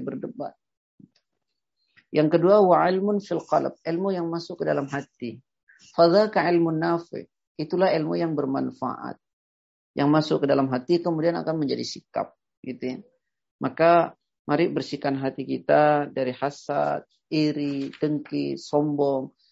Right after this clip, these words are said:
sehingga ilmu itu nanti masuk ke dalam hati kita. Ya. Sahal bin Abdullah Ats-Tsauri rahimahullah, beliau pernah berkata begini, "Haramun ala qalbin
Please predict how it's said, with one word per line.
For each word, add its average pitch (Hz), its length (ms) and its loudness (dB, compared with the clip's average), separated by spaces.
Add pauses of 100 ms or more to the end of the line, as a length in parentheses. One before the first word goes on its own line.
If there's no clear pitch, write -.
(140)
sehingga 165 640 0
ilmu 151 320 -2
itu 147 160 -6
nanti 139 560 -4
masuk 143 360 -4
ke 135 40 -4
dalam 123 240 -6
hati - 320 -12
kita. - 320 -20 (880)
Ya. 139 240 -6 (1400)
Sahal 175 440 2
bin 156 200 4
Abdullah 147 560 4
Ats-Tsauri 147 720 4
rahimahullah, 135 960 -4
beliau 143 160 0
pernah 135 240 -2
berkata 120 480 -4
begini, 113 480 -10 (160)
"Haramun 156 720 6
ala 139 400 2
qalbin 143 640 -2